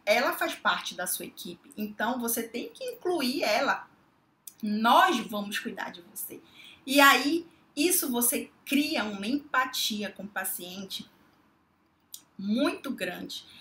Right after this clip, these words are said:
E o paciente, ele gosta disso. Se ponha no lugar dele. Quando você vai em um local que, é, os profissionais lhe tratam desse jeito,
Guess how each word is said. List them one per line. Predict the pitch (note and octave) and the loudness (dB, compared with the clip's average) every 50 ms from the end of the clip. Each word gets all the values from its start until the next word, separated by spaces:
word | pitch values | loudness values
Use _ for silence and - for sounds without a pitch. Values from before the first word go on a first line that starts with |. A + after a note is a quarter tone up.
| - - - - | -20 -20 -18 -6
E | - A#3 | -2 -2
o | B3 A#3+ - | -2 0 0
paciente, | A#3 A#3 A#3 - - G#3 F#3+ G3 G#3+ A#3 A#3 - | 0 2 2 0 0 -2 -4 -4 -4 -2 -2 -2
ele | G3+ G#3+ B3 | -4 -4 -6
gosta | B3+ G3+ F3+ G3+ G3+ G3+ A3 A#3 A3+ - - - E3 | -6 -6 -6 -2 0 0 0 0 -2 -4 -6 -8 -10
disso. | - - - - F#3 - - - - - _ _ _ _ | -12 -12 -14 -10 -6 -6 -6 -6 -8 -12 _ _ _ _
Se | - - F#4 F#4+ - | -8 -4 -4 -4 -2
ponha | - C#5 D5 D5 C#5+ C5+ A#4 | 0 0 0 0 0 -4 -6
no | F#4 E4 | -6 -6
lugar | D4 D4 B3+ B3 A#3+ A#3 - | -4 -2 2 4 4 4 2
dele. | G3 F#3+ F3 E3+ - A#3+ - - - - - - - - _ | 0 -2 -2 -4 -4 -6 -10 -14 -18 -20 -20 -20 -20 -20 _
Quando | - A#3+ B3 B3 B3 | 0 2 4 4 4
você | A3+ A#3+ A#3+ - - A3+ G#3+ | 4 2 2 2 2 0 0
vai | A3+ A3 G#3 G3+ G#3 G#3 | 2 2 2 4 2 0
em | G#3 G3+ | -2 -2
um | G3+ G3+ | -2 -2
local | G3+ G3 F#3+ G3 - - A3+ A3 B3 C4+ D4 D4 - - - - - - - _ _ _ _ _ | 0 -2 -2 -2 0 0 2 4 4 4 2 0 -2 -10 -18 -20 -20 -20 -20 _ _ _ _ _
que, | - - C#4 C#4+ C#4 C4 B3 - - _ | -2 6 6 8 8 6 2 -4 -10 _
é, | - G#3 G3+ G3 G3 F#3+ F#3+ F3+ F3+ E3+ E3 E3 - - - _ _ _ _ _ _ _ _ _ | 6 6 8 8 8 6 6 6 4 2 0 -4 -6 -8 -14 _ _ _ _ _ _ _ _ _
os | - A#3+ B3+ B3 | 0 0 0 2
profissionais | - - B3 B3+ B3 - C4 - - C#4+ A#3+ A#3+ A#3 A3+ B3+ C4+ C#4+ C#4+ | 2 2 2 2 2 0 0 2 2 4 4 6 6 6 6 4 4 2
lhe | A#3 A#3 A#3 A#3 | 2 0 0 0
tratam | - A#3 G#3 G3+ G#3 G#3 F#3+ F#3 | 0 2 2 2 2 0 -4 -10
desse | F#3 F#3 F#3 - - F3+ | -10 -10 -8 -8 -8 -6
jeito, | E3+ F3+ F3+ F3 E3 D#3 D3 - - - - | -6 -4 -4 -4 -4 -6 -8 -12 -14 -14 -14